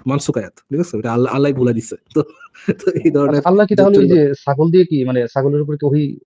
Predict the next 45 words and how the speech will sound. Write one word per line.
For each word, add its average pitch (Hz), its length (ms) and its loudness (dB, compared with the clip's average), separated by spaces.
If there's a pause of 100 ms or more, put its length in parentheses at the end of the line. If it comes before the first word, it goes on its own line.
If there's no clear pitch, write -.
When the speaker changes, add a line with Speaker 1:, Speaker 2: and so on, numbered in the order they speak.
(120)
Speaker 2:
আসছিল 135 260 -4
কিনা 104 200 -10
যে 107 140 -6
আ-, 113 140 -2
আয়াত 110 180 -2
দুটা 120 140 -10
খেয়ে 123 160 -4
ফেলো, 104 240 -4
এই 104 80 -4
দুটা 101 180 -12
মানসুখ, 98 320 -16
এরকম 117 260 -14
কিনা 113 300 -14
আবার? 98 140 -16 (280)
Speaker 1:
উম, 151 280 -4
Speaker 2:
হইতেও 151 220 2
পারে। 151 120 0
Speaker 1:
হ্যাঁ, - 1040 -4
it, 147 100 2
it, 147 220 0
আ, 143 1120 0
তারা 156 200 -2
exactly 175 420 2
এটার 160 160 2
জন্য 185 160 2
বলে 151 200 0
না 117 120 -2
যে 123 120 2
ছাগল, 127 340 -2
যেহেতু 135 220 2
ছাগল 143 240 -2
খাইছে 147 200 -2
সেহেতু 139 380 2
এটা 131 200 0
মানসুখ। 120 480 -4 (260)
তারা 139 320 -4 (120)
দুইটা 139 320 0 (260)
রিজন 139 300 2
দেয়। 127 160 -2 (160)
রিজনটা 139 260 0
হচ্ছে 143 200 0
আপনার, 135 280 -2
আ, 123 340 -2 (540)
আ, 117 120 -2 (260)
প্রথম 147 360 -2